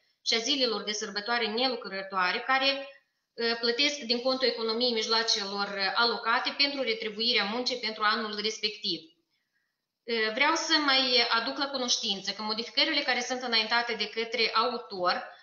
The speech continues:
prin derogare de la prevederile legii prenotate, vor asigura în condițiile respective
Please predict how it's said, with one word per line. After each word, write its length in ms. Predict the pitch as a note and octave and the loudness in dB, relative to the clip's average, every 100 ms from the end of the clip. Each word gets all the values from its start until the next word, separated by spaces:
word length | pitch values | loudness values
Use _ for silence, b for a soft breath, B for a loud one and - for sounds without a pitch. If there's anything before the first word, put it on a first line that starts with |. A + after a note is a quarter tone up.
| B _ | B _
prin 260 | - D#4+ C4+ | 2 4 4
derogare 560 | A3+ G3+ A3+ A3+ G#3+ F#3+ | 2 2 2 2 2 2
de 80 | |
la 100 | A#3+ | 0
prevederile 580 | A3+ A3 G3+ A3 A3+ G#3 | 2 0 0 0 0 0
legii 360 | F#3+ A3+ A3 - | 2 2 0 0
prenotate, 920 | A#3+ C4 G#3+ G3+ F3+ E3+ A3 C4+ - B B _ | 0 0 0 0 0 2 0 0 -6 B B _
vor 260 | A3 D4+ D#4 C#4+ C4 | 0 2 4 2 4
asigura 520 | B3 C4 - A#3+ B3+ | 2 0 -4 0 4
în 120 | C4 B3+ | 4 2
condițiile 480 | A3 A#3+ A#3+ A#3 G#3+ | -2 -2 -4 -2 0
respective 540 | G#3 G#3+ G3+ - B3+ | 0 -2 -6 -4 -4